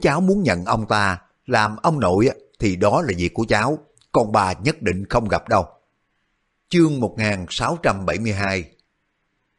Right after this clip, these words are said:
Nhìn thấy cái bộ dạng như vậy của bà nội,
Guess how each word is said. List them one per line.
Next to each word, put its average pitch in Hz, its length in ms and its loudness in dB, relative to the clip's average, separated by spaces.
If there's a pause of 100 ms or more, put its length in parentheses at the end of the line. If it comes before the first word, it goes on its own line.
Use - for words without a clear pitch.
(260)
Nhìn 120 300 0
thấy 151 120 0
cái 180 120 0
bộ 98 240 2
dạng 90 220 2
như 120 220 0
vậy 90 180 2
của 117 100 -6
bà 95 140 0
nội, 85 360 -2